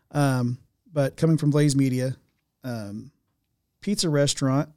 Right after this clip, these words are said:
worker learns unforgettable lesson after telling police officers to leave the restaurant. Where do you think he might have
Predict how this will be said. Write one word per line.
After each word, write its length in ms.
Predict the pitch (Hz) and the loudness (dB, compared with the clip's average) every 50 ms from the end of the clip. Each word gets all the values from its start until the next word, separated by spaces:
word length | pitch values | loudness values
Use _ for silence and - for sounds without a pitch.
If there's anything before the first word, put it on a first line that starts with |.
| _ _ _ | _ _ _
worker 440 | - 143 139 135 - 156 165 170 165 - | -8 -8 -6 -2 0 0 0 -2 -4 -8
learns 440 | - 143 147 156 165 165 165 - - | -4 0 0 2 2 2 2 0 0
unforgettable 540 | - 170 165 147 156 151 160 151 151 143 143 | -2 -2 -2 0 0 2 2 2 2 2 2
lesson 340 | 156 170 165 - - 135 | 2 2 2 2 2 0
after 220 | 143 135 127 - 127 | 0 -2 -4 -6 -4
telling 300 | - - 156 156 156 151 | 0 2 2 4 4 2
police 340 | 151 - 147 151 170 - 151 | 0 -2 -2 -2 0 0 0
officers 400 | 131 127 - - - 127 127 - | -2 -2 -2 -4 -4 -4 -4 -6
to 80 | - 123 | -6 -6
leave 300 | 113 131 135 139 135 127 | -2 0 0 0 0 -2
the 80 | 127 | -2
restaurant. 460 | 120 123 127 123 - - 107 92 90 _ _ _ _ _ _ _ _ _ _ _ _ _ _ _ _ | -4 -4 -4 -4 -6 -8 -10 -12 -14 _ _ _ _ _ _ _ _ _ _ _ _ _ _ _ _
Where 140 | - 131 131 | -4 -2 -2
do 60 | 135 | -2
you 60 | 135 | -2
think 200 | 127 139 135 127 | -2 -4 -4 -6
he 180 | - - - 135 | -6 -6 -6 -4
might 200 | 123 120 117 117 | -4 -4 -4 -6
have 260 | 123 113 - - - | -8 -10 -12 -14 -18